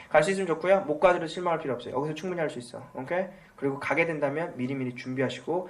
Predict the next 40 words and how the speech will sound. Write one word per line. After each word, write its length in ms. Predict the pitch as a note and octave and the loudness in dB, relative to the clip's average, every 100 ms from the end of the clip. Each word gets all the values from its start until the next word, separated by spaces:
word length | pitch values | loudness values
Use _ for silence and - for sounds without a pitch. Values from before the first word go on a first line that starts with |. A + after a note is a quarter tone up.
| - - | -14 -2
갔다 360 | D3+ - F#3+ | 2 8 10
오신 260 | E3+ E3 F#3+ | 10 4 0
분은 440 | F3 G#3 B3 - - | 4 4 2 -2 -2
미리미리 300 | - G3+ F#3 | 4 4 2
준비가 200 | D#3+ E3 | -2 -4
정말 300 | - G#3 G3+ | 0 4 6
중요해. 240 | D3+ B2+ - - - | 4 -4 -8 -18 -20
가-, 100 | - - _ _ _ _ - | -16 -16 _ _ _ _ -8
갔다 220 | C#3+ C#3+ D3 | -4 4 6
오신 220 | C#3 E3+ | 6 0
분도 460 | D#3+ F3+ A#3+ A#3+ - | 2 6 6 4 -6
어떻게 220 | - C#3 | -4 -2
하는 160 | A#2+ | -2
거? 180 | C#3+ F#3 - - _ _ - - - - | -6 -10 -18 -20 _ _ -20 -20 -20 -14
그 140 | - B2 | -8 -4
감을 300 | A#2 B2 A#2 | -4 -4 -4
잃지 220 | A#2+ C3 | -4 -6
않도록 380 | A#2 G#2+ G#2+ B2+ | -8 -8 -10 -4
유지하는 500 | B2+ C3 C3 C3+ - | -2 -2 -6 -8 -12
것. 160 | - - - _ - - - | -16 -18 -20 _ -20 -20 -14
예, 160 | F#2+ G2+ | -12 -10
그거를 280 | B2+ C#3+ C3+ | -2 0 0
꼭 300 | C3+ F#3 G3+ | -2 -2 -2
말씀드리고 420 | A#2+ B2 C#3 C3+ A#2+ | -4 -6 -8 -8 -10
싶습니다. 500 | - - - - C#3 | -14 -16 -16 -16 -10
근데 300 | D3 D#3+ D#3+ - - | -4 -4 -4 -12 -20
갔다 340 | - - - A3+ | -14 -6 4 4
온 120 | A#3 | 6
것만을 420 | G#3+ G3 F3 E3 | 6 6 4 2
목적으로 400 | B2+ - D3 B2+ | -4 -2 -2 0
해서 60 | A#2+ | -4
갔다 440 | - - - F#3 | -6 -2 8 10
왔더니 580 | F3 D3+ - - D3+ D#3 | 10 6 0 -4 -4 -2
"나는 240 | B2 C3 | -2 -2
영어도 240 | A#2 B2 A2 | -4 -4 -4
안 80 | A2 | -6
해도 160 | A2 | -10
된다." 260 | F#2 - - | -14 -16 -16
그러면 280 | - C#3+ D3+ | -10 -8 -8
깨져요. 400 | - D#3+ E3+ A2+ | -6 -6 -4 -6